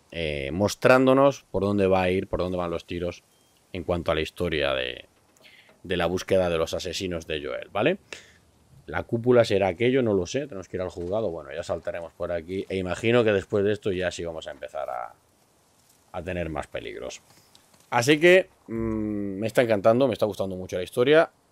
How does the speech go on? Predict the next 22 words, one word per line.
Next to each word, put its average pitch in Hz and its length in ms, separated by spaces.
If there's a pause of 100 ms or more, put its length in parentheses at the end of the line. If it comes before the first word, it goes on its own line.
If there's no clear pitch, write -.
es 113 240
lo 107 180
que 95 80
comentaba, 92 920
eh, 71 180
respecto 80 500
a, 71 220
a - 260
la 76 120
primera 90 320
entrega 82 480
y 69 80
a, 65 340
y 87 140
a 85 40
lo 78 120
que 76 60
estoy - 220
ya 87 140
percibiendo 80 460
en 85 80
este. 117 320